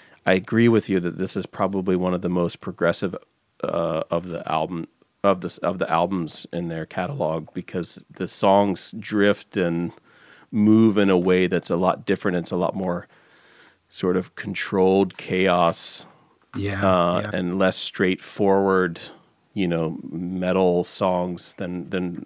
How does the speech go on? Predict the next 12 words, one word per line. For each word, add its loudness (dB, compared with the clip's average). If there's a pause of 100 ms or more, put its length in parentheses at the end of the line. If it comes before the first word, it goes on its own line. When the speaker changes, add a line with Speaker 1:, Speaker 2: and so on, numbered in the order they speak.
Speaker 1:
than -2
what -2
you -4
would -2
get -2
on -6
the -6
next -6
album. -6
So -6 (1120)
holds 0
a 0